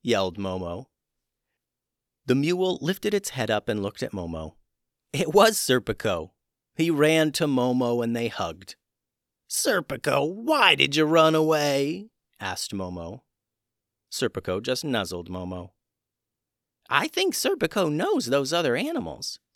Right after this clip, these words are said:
said Tubes. "It happens all the time. So many animals live here with us. Their friends and family often come to visit. They stay for a few days and then wander back to their own homes." Momo turned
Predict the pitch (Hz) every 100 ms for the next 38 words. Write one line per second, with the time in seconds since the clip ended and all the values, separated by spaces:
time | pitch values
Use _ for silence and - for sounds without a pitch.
0 | - - 95 85 - 92 80 107 - _
1 | _ _ _ - 339 - 269 320 180 151
2 | 208 - 123 175 202 131 _ _ _ -
3 | - 302 427 262 165 190 139 185 - 101
4 | 123 151 381 240 104 85 90 104 135 -
5 | - _ _ _ _ 117 147 160 202 226
6 | 156 139 254 370 254 123 165 143 - 170
7 | 170 202 214 151 214 320 - - _ _
8 | _ _ _ - 370 - 208 226 - 208
9 | - 226 240 139 214 196 208 220 113 170
10 | 190 170 160 - 190 190 185 196 156 131
11 | 147 156 - _ _ _ _ _ _ _
12 | _ _ _ _ _ - 113 139 127 120
13 | 143 143 131 123 123